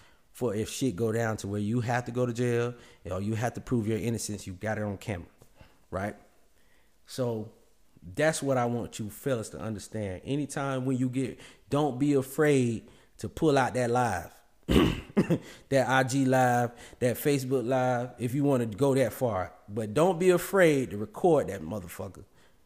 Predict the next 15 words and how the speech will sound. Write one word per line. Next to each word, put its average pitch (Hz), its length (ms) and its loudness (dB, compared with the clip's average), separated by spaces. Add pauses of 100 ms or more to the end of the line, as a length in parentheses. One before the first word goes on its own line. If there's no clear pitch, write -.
(140)
when 117 180 -4
they 110 180 -2
acting 104 300 -6
stupid 90 580 -4
and 101 160 -6
when 110 100 -4
they 113 120 -2
wanna 113 240 -2
get 117 180 -2
in 104 260 -4
what 120 140 0
I 117 80 0
call 113 320 0
Jezebel 104 600 -2
mode. - 340 -14